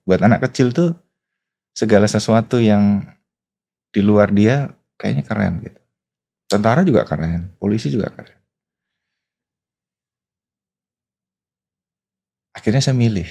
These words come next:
sesuatu yang tadinya saya nggak tahu itu apa gitu. Cuman saya nanya-nanya dulu. Ada sepupu saya datang. Kebetulan waktu itu kuliahnya di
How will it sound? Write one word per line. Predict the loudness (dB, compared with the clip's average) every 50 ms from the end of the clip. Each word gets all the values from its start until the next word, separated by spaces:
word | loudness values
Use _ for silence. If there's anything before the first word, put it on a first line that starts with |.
| -14 _ _ _ _ _
sesuatu | -10 -8 -6 -6 -6 -8 -10 -14 -20 -20 -20 -20 _ _ _ _ _ _ _ _ _ _ _ _ _
yang | _ -2 0 0 -2 -4 -10 _ _ _ _ _ _
tadinya | 0 2 4 4 4
saya | 4 4 4
nggak | 4 4 4
tahu | 2 2
itu | 2 0 0
apa | 0 0 -2 -4 -4 -4 -4 -4
gitu. | -6 -8 -12 -14 -18 -20 -20 _ _ _
Cuman | -4 -2 -2
saya | 0 0 0
nanya-nanya | 2 4 6 6 6 6 6 4 4 4
dulu. | 2 0 -2 -4 -6 -8 -14 -20 _ _ _ _ _ _ _
Ada | -4 0 0 0 0 -2
sepupu | -4 -4 -2 -2
saya | -2 -2 0 0 0 -2 -2 -6 -8
datang. | -10 -10 -10 -10 -12 _ -18 -18 -18 -18 _ _ _ _ _ _ _ _ _ _ _ _ _ _ _ _ _ _ _ _ _
Kebetulan | _ -6 -4 -2 0 2 2 2 2 0 -2
waktu | -4 -4 -2 -2 -2
itu | -2 -2
kuliahnya | 0 2 2 2 2 0 0 0 0 0
di | 0 0 0 0 -2 -4 -6 -8 -12